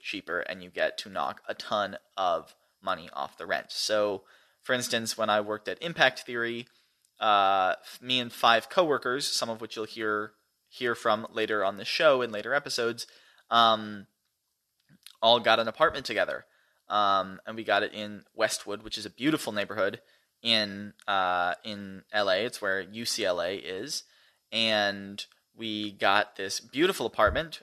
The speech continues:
uh, two bedroom, and there were six of us, and we each paid six hundred a month. And it was a lot because there were just a lot of people, <laughs> um, in a small space. Um, so you're gonna have to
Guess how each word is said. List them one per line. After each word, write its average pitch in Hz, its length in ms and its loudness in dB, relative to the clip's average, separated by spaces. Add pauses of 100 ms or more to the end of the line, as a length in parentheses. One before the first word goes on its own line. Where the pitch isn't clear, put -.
(160)
uh, 98 220 -4
two 170 140 -4
bedroom, 139 400 2 (500)
and 101 460 2
there 98 60 -2
were - 80 -8
six - 260 4
of 120 80 -2
us, 110 220 6
and 117 100 -12
we 117 80 -8
each 131 220 -4
paid 120 180 -2
six - 220 -2
hundred 107 240 -2
a 98 40 -10
month. 80 240 -10 (640)
And 110 840 2 (200)
it 123 80 -8
was 143 140 -4
a 131 40 2
lot 143 440 2
because 143 260 -4
there 143 100 -2
were 143 80 -8
just 165 240 -2
a 113 40 0
lot 104 240 0
of 180 100 -6
people, - 340 -4 (280)
<laughs> - 320 -18
um, 123 500 6
in 143 140 -2
a 131 40 0
small 139 460 2
space. - 460 -4 (420)
Um, 101 720 2
so - 180 0
you're 131 140 0
gonna 143 140 4
have 143 180 4
to 123 160 -4